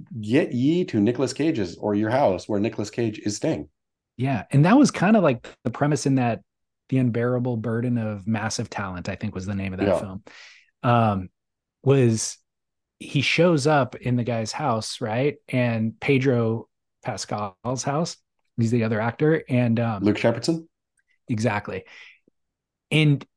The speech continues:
Speaker 2: you don't know what to even expect from Nicolas Cage. Like, it could be,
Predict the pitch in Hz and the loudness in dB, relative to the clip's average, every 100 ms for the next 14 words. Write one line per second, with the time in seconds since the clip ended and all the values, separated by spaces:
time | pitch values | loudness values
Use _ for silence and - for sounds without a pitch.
0 | _ _ - 135 170 202 170 160 156 139 | _ _ -4 4 6 6 6 4 4 2
1 | 147 156 147 139 127 - - 131 - 104 | 0 -2 -2 0 -2 -4 -8 -8 -8 -8
2 | 98 95 90 92 - 95 87 92 156 143 | -8 -10 -12 -12 -8 -8 -6 -2 2 4
3 | 131 - - - _ - 165 - - 170 | 2 -2 -20 -20 _ -2 0 2 2 4
4 | 151 151 156 160 156 143 | 4 4 6 4 4 0